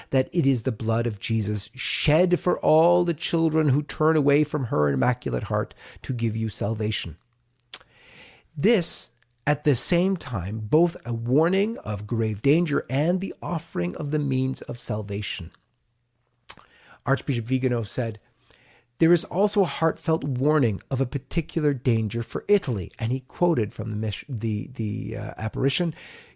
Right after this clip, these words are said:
"Your nation is in grave danger. In Rome, darkness is descending more and more on the rock that my son Jesus left you on, which to build up,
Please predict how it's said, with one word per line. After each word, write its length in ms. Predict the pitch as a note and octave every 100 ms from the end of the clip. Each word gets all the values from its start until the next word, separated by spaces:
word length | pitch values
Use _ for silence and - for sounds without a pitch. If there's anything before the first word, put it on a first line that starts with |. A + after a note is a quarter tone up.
| -
"Your 260 | C3+ C3+
nation 600 | C3+ D3 G3+ F#3+ - G3
is 180 | G3 D#3+
in 120 | F3
grave 360 | E3 D3+ D#3+ D#3+
danger. 520 | E3+ G3+ G3+ G#2+ - _ -
In 220 | D3+ C#3
Rome, 460 | C3 F#3 G#3+ A3 F3
darkness 520 | F3 F#3 G3+ G#3 F#3+
is 120 | F3
descending 520 | E3 E3+ G3 A3 F#3+ D#3
more 300 | D#3+ G3+ G#3+
and 120 | G3+
more 360 | G#3+ G#3 E3 E3
on 140 | E3
the 100 | C#3+
rock 500 | B2+ E3+ G3 - - - -
that 160 | - C3+
my 160 | B2
son 340 | A#2+ - D#3+ B2
Jesus 400 | D#3+ C3+ B2+ E3+
left 380 | G3+ - -
you 160 | F#3+ F3+
on, 320 | E3+ E3 E3
which 260 | C#3+ - -
to 120 | D3
build 360 | B2+ C3 B2+ B2
up, 280 | B2 -